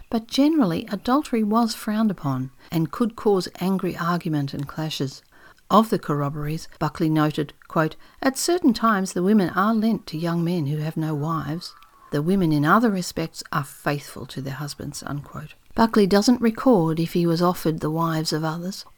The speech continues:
or that he indulged in any sexual relations. Indeed, he claims to have avoided this complication altogether. But given how often these ar-,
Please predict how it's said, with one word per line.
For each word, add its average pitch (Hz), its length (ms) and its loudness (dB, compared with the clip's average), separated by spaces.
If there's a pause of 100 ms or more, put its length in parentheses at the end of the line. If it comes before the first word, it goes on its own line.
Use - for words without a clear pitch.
or 190 340 6
that 175 160 2
he 170 100 4
indulged 170 400 0
in 170 160 2
any 233 320 6
sexual - 420 -8
relations. 156 680 -6 (260)
Indeed, 175 380 6
he 226 120 6
claims 160 360 -2
to 160 100 0
have 156 80 0
avoided 160 520 2
this - 180 -6
complication 151 640 -4
altogether. 170 680 -4 (360)
But 226 300 0
given 359 300 2
how 226 260 2
often 185 340 0
these 170 220 0
ar-, 175 160 -4